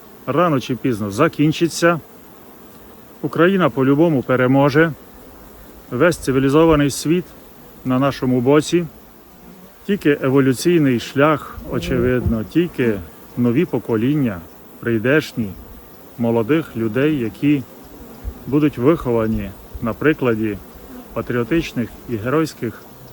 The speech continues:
вчинків їх батьків, знайомих, наших сучасників, які зараз воюють на фронті, віддають своє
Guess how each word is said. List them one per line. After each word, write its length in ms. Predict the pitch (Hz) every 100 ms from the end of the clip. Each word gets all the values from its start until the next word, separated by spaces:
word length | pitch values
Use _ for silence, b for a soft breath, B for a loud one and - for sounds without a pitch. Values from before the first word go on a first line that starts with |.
| - -
вчинків 480 | - 147 160 - 101 90 - 120 - - 131
їх 200 | 160 120
батьків, 540 | 110 123 135 156 139 123 - - 104
знайомих, 540 | 110 117 147 147 131 - - - - - -
наших 360 | 127 156 - 113
сучасників, 840 | - 113 135 147 - 135 131 123 113 - - - - - - - -
які 200 | 117 -
зараз 360 | 120 147 156 -
воюють 420 | 139 165 170 131
на 100 | 113
фронті, 480 | - 139 139 127 110 - - - - - - - - - 185 - - -
віддають 380 | 113 127 160 170
своє 400 | 143 143 151